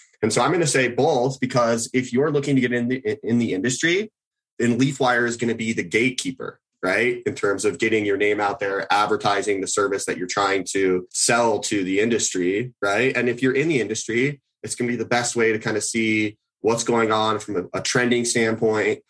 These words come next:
what products are kind of popular, who's doing what, and, and what companies are trying to enter the space.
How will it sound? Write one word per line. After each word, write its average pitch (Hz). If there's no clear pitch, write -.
what 113
products 120
are 117
kind 120
of 123
popular, 110
who's 131
doing 123
what, 113
and, 117
and 113
what 123
companies 127
are 127
trying 123
to 123
enter 123
the 127
space. -